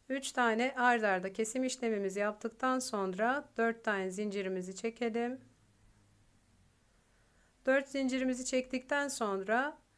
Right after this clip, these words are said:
sonuncu kesim işlemimizin içerisine giriş yapalım. İlmeğimizi çıkaralım.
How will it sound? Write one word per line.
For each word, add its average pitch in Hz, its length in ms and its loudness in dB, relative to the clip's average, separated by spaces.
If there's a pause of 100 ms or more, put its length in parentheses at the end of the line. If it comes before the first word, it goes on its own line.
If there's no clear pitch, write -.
(180)
sonuncu 247 580 0
kesim 254 360 -2
işlemimizin 185 640 -2
içerisine 208 560 -2
giriş 220 340 -2
yapalım. 196 680 -2 (1600)
İlmeğimizi 233 560 0
çıkaralım. 196 560 -2